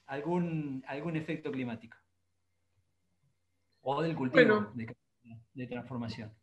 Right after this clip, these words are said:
Speaker 2: Hugo, no sé si querés reforzar alguna parte de tu exposición, si no cerramos.
Speaker 1: Sí, me parece que había una pregunta por allá arriba perdida, que era si teníamos alguna experiencia con Vicia, cuánto nitrógeno, este,
Speaker 2: Ah,
Speaker 1: aporta.
Speaker 2: sí, yo la, la, la,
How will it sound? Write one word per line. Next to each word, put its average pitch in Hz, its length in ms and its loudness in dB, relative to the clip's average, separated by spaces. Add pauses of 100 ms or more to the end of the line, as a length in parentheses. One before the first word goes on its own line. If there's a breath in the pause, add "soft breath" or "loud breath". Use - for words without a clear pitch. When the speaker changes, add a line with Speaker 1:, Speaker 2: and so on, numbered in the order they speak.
(520)
Speaker 2:
Hugo, 226 300 6
no 220 100 6
sé 262 200 2
si - 220 -2 (140)
querés 214 240 8
reforzar 208 560 4
alguna 196 420 2
parte 190 280 4
de 180 80 4
tu 175 360 4
exposición, 190 800 4
si 180 200 -4
no 180 100 -4
cerramos. 160 600 0 (680)
Speaker 1:
Sí, 214 220 2
me 202 160 4
parece 254 380 6
que 233 80 6
había 247 220 6
una 220 200 4
pregunta 214 420 2
por 185 160 0
allá 208 280 2
arriba 196 400 2
perdida, 160 580 2
que 190 160 -2
era 190 400 2
si - 160 -6
teníamos 196 420 0
alguna 185 240 0
experiencia 175 520 -2
con 151 240 -2
Vicia, 156 460 -2
cuánto 165 340 -4
nitrógeno, 139 1000 -4
este, 123 460 -10
Speaker 2:
Ah, 233 240 12
Speaker 1:
aporta. 190 160 8
Speaker 2:
sí, 220 280 6
yo 214 220 8
la, 202 300 12
la, 180 260 12
la, 170 460 8